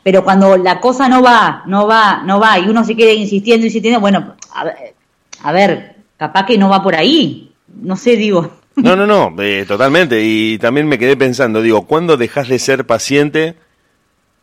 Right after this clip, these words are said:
Speaker 2: y pasás a ser testarudo?
Speaker 1: Eh, claro, ¿cuál es, cuál es la diferencia?
Speaker 2: Porque te
Speaker 1: Me
Speaker 2: dicen,
Speaker 1: parece
Speaker 2: "Che, ¿no te
Speaker 1: que
Speaker 2: diste cuenta
Speaker 1: eso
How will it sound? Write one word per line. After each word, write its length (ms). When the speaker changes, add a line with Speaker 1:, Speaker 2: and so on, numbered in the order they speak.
Speaker 2:
y 120
pasás 440
a 60
ser 260
testarudo? 600
Speaker 1:
Eh, 320
claro, 560
¿cuál 180
es, 160
cuál 200
es 60
la 100
diferencia? 800
Speaker 2:
Porque 180
te 40
Speaker 1:
Me 40
Speaker 2:
dicen, 160
Speaker 1:
parece 160
Speaker 2:
"Che, 120
¿no 80
te 60
Speaker 1:
que 60
Speaker 2:
diste 180
cuenta 220
Speaker 1:
eso 80